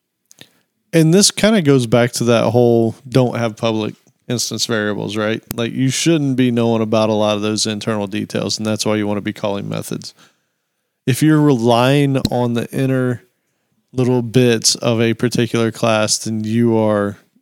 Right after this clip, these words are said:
you're setting yourself up for some hurt in the future.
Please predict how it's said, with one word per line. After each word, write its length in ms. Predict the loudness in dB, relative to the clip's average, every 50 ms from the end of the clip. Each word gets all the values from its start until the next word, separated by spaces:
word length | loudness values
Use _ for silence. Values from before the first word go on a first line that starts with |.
| _ -8
you're 180 | -2 -2 0 0
setting 380 | 0 0 0 0 0 0 -2 -4
yourself 400 | -2 -2 -2 0 -2 -2 -2 -2
up 160 | -4 -2 -2
for 100 | -4 -4
some 200 | -4 -4 -4 -4
hurt 200 | -4 -4 -4 -4
in 60 | -6
the 80 | -10 -8
future. 440 | -6 -6 -6 -6 -6 -6 -8 -8